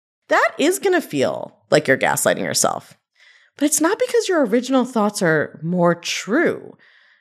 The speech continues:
right? Your original thoughts might be that your partner is a slob and annoying. And your new thoughts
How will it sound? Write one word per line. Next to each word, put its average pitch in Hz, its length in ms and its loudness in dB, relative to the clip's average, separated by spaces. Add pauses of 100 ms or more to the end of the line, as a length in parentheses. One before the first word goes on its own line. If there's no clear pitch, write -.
(100)
right? 208 320 0
Your 226 280 0
original 254 340 0
thoughts 185 340 0
might 160 240 0
be 151 180 -4
that 135 260 2
your 151 120 -4
partner 135 460 0
is 131 580 -2 (240)
a 127 60 0
slob 135 420 0
and 147 120 -4
annoying. 90 460 -4 (420)
And 180 160 2
your 170 100 2
new 185 240 0
thoughts - 720 -2